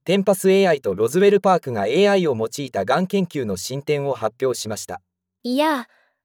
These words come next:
Speaker 2: 今回も盛りだくさんですね。特に今回は、エーアイの社会実装における倫理や安全性、そして医療分野での具体的な活用、それから大規模言語モデルの進化と課題に注目したいのですが、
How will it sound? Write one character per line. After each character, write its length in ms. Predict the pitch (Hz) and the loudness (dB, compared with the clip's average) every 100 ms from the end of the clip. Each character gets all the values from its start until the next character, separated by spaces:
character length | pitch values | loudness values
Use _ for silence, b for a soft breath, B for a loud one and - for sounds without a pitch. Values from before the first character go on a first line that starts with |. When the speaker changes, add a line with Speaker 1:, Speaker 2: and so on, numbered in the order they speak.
| _ - | _ -2
Speaker 2:
今 220 | 320 370 | 2 2
回 200 | 359 302 | 2 2
も 140 | 240 202 | 2 0
盛 160 | 233 | 0
り 40 | 302 | 0
だ 120 | 349 | 0
く 60 | |
さ 180 | - 370 | 0 0
ん 20 | |
で 100 | 349 | 0
す 120 | 330 240 | -2 -4
ね。 260 | 254 - _ _ _ _ _ | -6 -10 _ _ _ _ _
特 240 | - 381 370 | -2 2 2
に 120 | 320 | 2
今 240 | - 330 | 2 0
回 220 | 311 294 233 | 2 0 2
は、 200 | 214 - _ _ _ _ _ - | -2 -6 _ _ _ _ _ 0
エ 220 | 294 381 | 2 4
ー 40 | |
ア 60 | 392 | 4
イ 80 | 370 | 4
の 80 | 294 | 2
社 160 | 262 | 0
会 200 | 254 330 339 | 0 2 2
実 180 | 370 | 0
装 160 | - 330 | 2 2
に 140 | 277 | 2
お 80 | 208 | 0
け 140 | 196 240 | 0 0
る 120 | 233 | 0
倫 220 | 269 339 | 0 0
理 140 | 302 | 0
や 180 | 233 190 | 0 -2
安 140 | 233 254 | -2 -2
全 180 | 285 | -2
性、 320 | 262 269 240 - _ _ _ _ _ _ - | -2 -4 -6 -10 _ _ _ _ _ _ -4
そ 160 | 277 | -2
し 80 | 262 | 0
て 180 | 311 302 | 0 2
医 60 | |
療 240 | 277 370 359 | 2 2 2
分 180 | 403 392 | 2 2
野 80 | |
で 100 | 311 | 2
の 140 | 262 208 | 0 0
具 120 | 202 | -2
体 180 | 254 294 | -2 0
的 200 | 311 302 | 0 0
な 120 | 294 | -2
活 260 | 277 - 269 | -4 -4 -2
用、 240 | 262 254 _ _ _ _ _ _ - | -2 -6 _ _ _ _ _ _ -8
そ 140 | - | 0
れ 80 | 269 | 2
か 140 | 311 320 | 4 2
ら 120 | 294 | 2
大 260 | 254 339 | 2 2
規 120 | 370 381 | 4 4
模 80 | |
言 220 | 359 381 370 | 4 2 2
語 100 | 381 | 2
モ 120 | 381 | 2
デ 100 | 381 | 2
ル 80 | 311 | 2
の 100 | 269 | 0
進 240 | - 339 | -2 -2
化 140 | 330 | 0
と 100 | 262 | -2
課 140 | 233 214 | -2 -2
題 180 | 240 285 | 0 0
に 140 | 294 | -2
注 200 | - 294 | -2 0
目 220 | 320 320 | 0 0
し 100 | 320 | -2
た 120 | 349 | 0
い 80 | 349 | 0
の 80 | 330 | 0
で 80 | 285 | -2
す 120 | - | -2
が、 220 | 220 214 | -6 -6